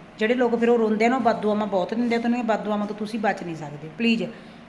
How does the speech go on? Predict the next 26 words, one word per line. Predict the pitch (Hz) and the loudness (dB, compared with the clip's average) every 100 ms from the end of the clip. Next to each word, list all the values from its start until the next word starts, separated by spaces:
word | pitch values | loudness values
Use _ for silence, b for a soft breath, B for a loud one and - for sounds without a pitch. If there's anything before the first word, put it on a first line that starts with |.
| - 214 | -2 4
ਮੰਨਣਾ | 240 254 | 6 8
ਨਾ | 277 269 | 8 6
ਮੰਨਣਾ | 269 269 277 | 6 6 6
ਤੁਹਾਡੀ | 269 220 254 | 4 2 4
ਮਰਜ਼ੀ। | 247 226 | 4 4
ਆਪਾਂ | 240 247 | 0 2
ਤੁਹਾਨੂੰ | 247 240 | 0 0
ਕਿਹੜਾ | 226 233 | 2 2
ਕਹਤਾ | 226 220 | 2 0
ਵੀ | 247 | 0
ਮੈਂ | 254 240 | 0 -2
ਅੱਖੀਂ | - 233 | -2 0
ਦੇਖਿਆ | 220 - 214 | 0 0 0
ਮਾਂ | 208 202 | 0 0
ਪਿਓ | 202 | 0
ਰੋਂਦੇ | 196 190 190 | -2 -2 -4
ਵਿਚਾਰੇ | 190 202 190 | -2 -2 -2
ਜਿਨ੍ਹਾਂ | 196 214 | -2 0
ਦੇ | |
ਬੱਚਿਆਂ | 220 208 202 | 0 -2 -4
ਦੀਆਂ | 196 196 | -6 -2
ਭਾਨੀਆਂ | 220 220 185 | -2 0 0
ਮਾਰ, | 185 208 | 0 0
ਮਾਰਿਆ | 240 254 262 | 4 6 6
ਨਾ | 247 | 4
ਕਰੋ, | 208 165 | 2 -4